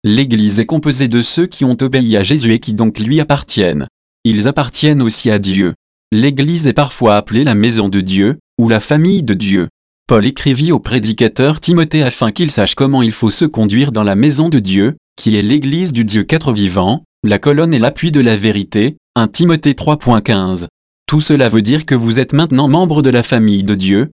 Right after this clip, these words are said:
vous êtes son enfant. Qu'est-ce que vous avez de grandes bénédictions en étant de la famille de Dieu. Vous avez Dieu comme votre Père au ciel et Christ comme frère aîné. Tous les autres membres de l'Église sont vos frères et sœurs.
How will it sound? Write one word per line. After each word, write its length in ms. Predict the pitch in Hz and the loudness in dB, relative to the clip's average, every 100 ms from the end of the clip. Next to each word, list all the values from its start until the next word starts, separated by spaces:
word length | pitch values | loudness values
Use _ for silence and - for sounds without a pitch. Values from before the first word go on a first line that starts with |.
| _ 101 | _ -4
vous 220 | 113 110 | 0 0
êtes 120 | 110 | -2
son 220 | - 147 | 0 0
enfant. 400 | 151 127 - 87 - _ _ _ | 0 -2 -6 -8 -10 _ _ _
Qu'est-ce 140 | 170 | -2
que 40 | 156 | 2
vous 140 | 147 | 0
avez 240 | 123 117 107 | 2 0 0
de 120 | 101 | -2
grandes 280 | 92 127 139 | 0 -2 2
bénédictions 680 | 147 156 131 - - 147 | 2 2 0 -2 0 0
en 120 | 160 117 | 2 0
étant 240 | 110 160 | 0 0
de 80 | 135 | 2
la 140 | 123 | 0
famille 500 | - 117 113 135 170 | 0 0 2 2 2
de 100 | 156 | 0
Dieu. 320 | 139 98 90 80 _ _ _ 107 | 0 0 -2 -4 _ _ _ -2
Vous 260 | 110 104 | 0 2
avez 180 | 107 104 | 2 0
Dieu 200 | 98 135 | 0 -2
comme 200 | 139 120 | 0 -2
votre 300 | 107 131 107 | 0 -2 -2
Père 220 | 98 160 | -2 0
au 60 | 151 | 0
ciel 320 | - 117 143 | 0 -2 -2
et 80 | 156 | -2
Christ 340 | - 180 - | -2 -2 -4
comme 220 | - 190 | -2 -2
frère 280 | - - 160 | -2 -4 -2
aîné. 280 | 160 110 87 - _ _ _ | 0 0 -2 -8 _ _ _
Tous 140 | 170 | 0
les 180 | 160 147 | 2 2
autres 240 | 160 156 107 | 0 0 0
membres 360 | 120 156 127 | 0 0 0
de 80 | 101 | 0
l'Église 440 | 98 127 113 170 | 0 0 0 0
sont 180 | - - | -2 -4
vos 160 | 107 117 | -2 -4
frères 320 | - 123 107 | -2 -2 0
et 40 | |
sœurs. 440 | 101 110 98 92 | -2 -2 -4 -6